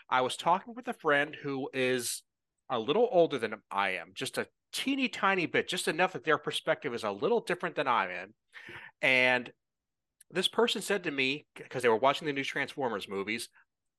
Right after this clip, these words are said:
"Man, it seems like Transformers would be something girls would like, and yet I never hear about girls t-, playing with them.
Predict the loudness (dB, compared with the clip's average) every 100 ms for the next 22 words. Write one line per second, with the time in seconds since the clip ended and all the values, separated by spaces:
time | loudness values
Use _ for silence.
0 | _ -2 0 0 -4 -6 -6 -6 -4 0
1 | 0 0 -4 -4 -4 -6 -8 -6 -6 -6
2 | -6 -6 -2 -2 -2 -8 -4 2 2 2
3 | -2 -6 2 4 4 2 -4 -4 0 0
4 | 0 0 -2 -2 -2 0 -2 0 -2 -4
5 | -12 _ _ _ -20 -20 -6 -4 -4 -6
6 | -8 -10 -10